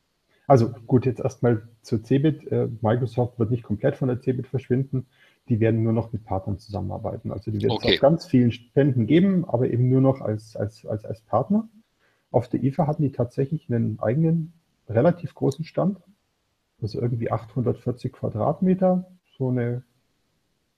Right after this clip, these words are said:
Speaker 1: komplette Halle dreizehn. Gut, die ist ziemlich klein, aber, äh, für eine ifa
Speaker 2: Lieber eine
Speaker 1: Premiere
Speaker 2: ganze kleine als eine große halbe, oder?
Speaker 1: Genau.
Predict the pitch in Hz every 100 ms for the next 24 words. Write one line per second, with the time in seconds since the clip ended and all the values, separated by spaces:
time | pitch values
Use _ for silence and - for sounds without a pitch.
0 | _ 131 - 135 139 127 135 131 117 -
1 | 113 131 - 156 131 123 131 - - 101
2 | - 151 180 175 123 123 - _ _ _
3 | _ _ _ - _ _ _ - 135 135
4 | 139 135 - 139 131 139 147 160 139 -
5 | 131 143 175 - 127 143 160 127 127 120
6 | - 127 135 127 117 123 110 90 98 156
7 | 127 127 101